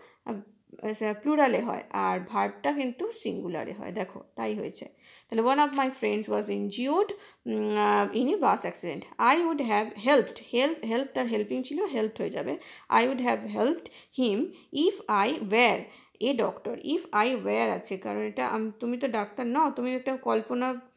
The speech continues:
করছো যে যদি তুমি ডাক্তার হতে, সেজন্য এটা were হয়ে যাবে, was হবে না কিন্তু। I were a doctor। এরপরে দেখো ফ্রেজাল ভার্ব আছে, begin,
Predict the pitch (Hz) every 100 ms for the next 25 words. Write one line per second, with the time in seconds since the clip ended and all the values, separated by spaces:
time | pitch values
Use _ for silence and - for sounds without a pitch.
0 | - 254 240 247 226 220 220 247 247 233
1 | 214 - 220 208 202 262 220 214 226 262
2 | 285 196 175 185 175 147 160 196 220 220
3 | 196 160 175 175 - - 202 269 226 139
4 | 190 - 277 302 208 - - - - _
5 | _ _ _ _ _ _ - - 254 262
6 | 320 320 320 320 226 247 254 269 254 254
7 | 247 320 240 214 240